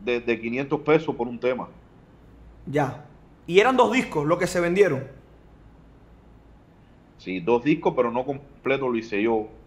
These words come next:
Speaker 2: Ya.
Speaker 1: Yo hice la mitad del disco, la mitad. La mitad de la música del disco, la otra mitad la hizo Batule,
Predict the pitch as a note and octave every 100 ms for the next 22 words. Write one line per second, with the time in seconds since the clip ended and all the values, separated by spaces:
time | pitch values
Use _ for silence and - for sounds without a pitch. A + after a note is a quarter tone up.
0 | - - - D3 C#3+ - - G#2 C#3 E3
1 | C#3+ A#2+ A#2 A#2+ D3 D#3 A#2 A#2+ - F2
2 | D#2+ - - F2+ F#2+ G2 F#2+ F#2+ - -
3 | - - F#2+ G#2 G#2 C3+ F3 - - G#2+
4 | A2 A2 B2+ A#2+ F#2 F2+ - - G2+ F#2+
5 | C3+ C#3 F3 A#2 A#2 A#2 A2+ A2+ A2+ A2+
6 | G#2+ A2 D3+ D#3+